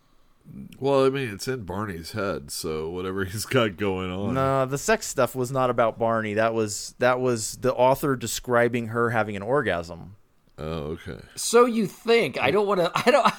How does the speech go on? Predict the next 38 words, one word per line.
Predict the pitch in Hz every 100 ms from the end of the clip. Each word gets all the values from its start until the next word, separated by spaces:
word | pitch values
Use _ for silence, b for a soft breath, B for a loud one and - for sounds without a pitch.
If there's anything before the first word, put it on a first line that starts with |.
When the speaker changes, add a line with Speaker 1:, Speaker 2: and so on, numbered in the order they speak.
| - 240 -
Speaker 1:
I | 151
mean, | 165
she | - 175
did | 170 214 147
do | 147
that | 151 131 107
big | 143
old | 135 117 110
moan | 117 127 117
Speaker 3:
I |
Speaker 1:
beforehand, | 110 - 120 208
Speaker 3:
don't | 311 190 185 185
want, | 214 247
Speaker 1:
and | 214 214
then |
he | 208 190
Speaker 3:
I | 190
do | 269
not |
Speaker 1:
giggled, | 240 214 214
Speaker 3:
want | 233
to | 240
Speaker 1:
remember? | 208 185
Speaker 3:
accept | 214 208 180
your | 180
analogy. | 175 180 170 123 127 - - _ _ B B B B
Speaker 1:
They | 147
both | 127 185 233
laughed | 196 156 185 175
at | 135
each | 117 -
other | 113 110
before, | 98 95 - 113 113 107 101 107
um, | 104 101 95 90 85 _ _ _ _ _
or | 117 107 104 - 101
before | 123 120 139 147 127
and | 107 95
dur-, | 110 110 107